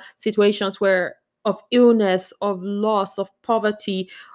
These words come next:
of a loved one dying, having a few weeks to live, and how they were able to figure things out. You know, some of them had last minute,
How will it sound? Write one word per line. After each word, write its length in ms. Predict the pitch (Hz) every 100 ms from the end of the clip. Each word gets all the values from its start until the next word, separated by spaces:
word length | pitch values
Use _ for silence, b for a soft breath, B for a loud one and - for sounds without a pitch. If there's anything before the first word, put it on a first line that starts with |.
| -
of 180 | 208 190
a 260 | 202 196
loved 380 | 196 208 214 214
one 360 | 214 202 196 185
dying, 480 | 190 208 202 185
having 280 | 196 202 208
a 60 | 196
few 240 | - 208
weeks 300 | 202 196 -
to 80 | -
live, 400 | 196 196 185 185 -
and 140 | 196
how 240 | 185 190 202
they 100 | 208
were 220 | 202 196
able 240 | 208 202 214
to 100 | -
figure 520 | - 208 202 196 196 B B -
things 360 | 214 202 190 -
out. 320 | 202 185 185
You 80 | 196
know, 100 | 190
some 220 | 190 214
of 100 | 202
them 160 | 202 196
had 180 | 196 196
last 380 | 196 190 190
minute, 400 | 202 196 190 185